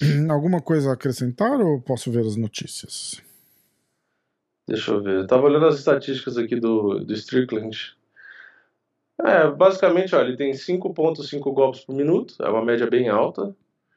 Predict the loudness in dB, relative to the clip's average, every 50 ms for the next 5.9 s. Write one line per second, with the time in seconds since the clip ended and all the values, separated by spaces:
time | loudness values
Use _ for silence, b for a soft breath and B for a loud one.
0 | b b b b b b b _ _ -2 2 4 4 4 4 4 4 4 4 4
1 | 2 2 4 2 2 2 0 -4 -4 -4 -2 -2 -2 -2 -4 -4 -4 -4 -4 0
2 | 4 4 4 4 2 -2 -4 -6 -6 -6 -4 -2 -2 0 4 6 6 4 4 4
3 | 2 2 2 0 0 0 0 2 2 4 4 4 2 2 2 2 2 2 2 0
4 | -2 -4 -4 0 0 2 2 2 4 4 4 2 2 -2 0 2 2 2 2 0
5 | -2 -6 -4 -4 -6 -4 -2 -2 -2 -2 -2 -2 -4 -4 -4 -6 -8